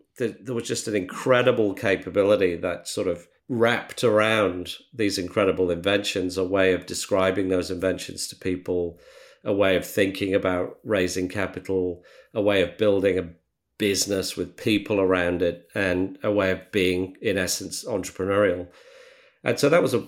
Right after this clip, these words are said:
that was a wonderful feeling. But I thought, you know, when we ended Pollenizer, that that would also end as well. And, you know, I was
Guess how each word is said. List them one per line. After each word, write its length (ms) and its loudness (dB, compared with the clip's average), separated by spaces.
that 120 2
was 140 2
a 180 2
wonderful 380 2
feeling. 440 4
But 120 2
I 120 6
thought, 320 6
you 80 4
know, 140 2
when 140 6
we 120 6
ended 380 2
Pollenizer, 720 0
that 280 0
that 220 0
would 180 0
also 460 2
end 260 0
as 160 -6
well. 300 4
And, 300 -2
you 120 0
know, 240 2
I 20 4
was 140 0